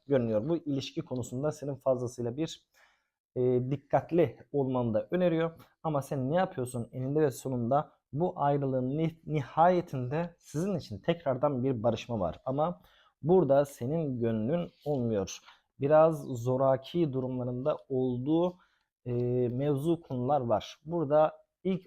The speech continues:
önemlisi olarak kıskançlık durumu. Ne yaptığıyla alakalı olarak senin pek bir bilgin olmayacak. Fakat senin üzerine sen yaptığın gibisinden bir şeyler konuşacak. Bu durumlardan şüphelenmesi var.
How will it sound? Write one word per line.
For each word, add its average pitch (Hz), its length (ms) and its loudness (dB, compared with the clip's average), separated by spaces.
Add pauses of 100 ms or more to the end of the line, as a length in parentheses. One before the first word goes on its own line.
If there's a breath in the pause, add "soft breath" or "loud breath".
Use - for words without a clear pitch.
önemlisi 131 480 -6
olarak 147 540 -2
kıskançlık - 720 -6
durumu. 104 280 -2 (100)
Ne 139 140 -2
yaptığıyla 135 560 0
alakalı 127 460 -2
olarak 143 460 0 (560)
senin 165 220 -2
pek 180 260 -8
bir 180 140 0
bilgin 180 200 2
olmayacak. 185 480 -2 (200)
Fakat 185 340 0
senin 214 380 -4
üzerine 160 720 0
sen - 240 -8
yaptığın 175 580 -2
gibisinden 156 680 -2
bir 139 100 -2
şeyler 135 420 -2
konuşacak. 113 580 -6 (120)
Bu 123 120 -4
durumlardan 123 720 0
şüphelenmesi 104 1000 -4 (300)
var. - 300 0